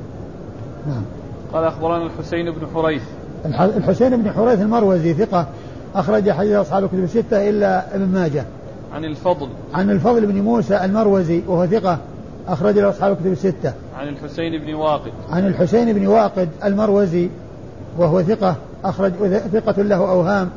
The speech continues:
Speaker 1: أخرج حديثه
Speaker 2: البخاري تعليقا ومسلم وأصحاب السنن.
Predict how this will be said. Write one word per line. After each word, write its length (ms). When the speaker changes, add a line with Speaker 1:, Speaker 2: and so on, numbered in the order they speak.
Speaker 1:
أخرج 380
حديثه 580
Speaker 2:
البخاري 340
تعليقا 300
ومسلم 320
وأصحاب 240
السنن. 260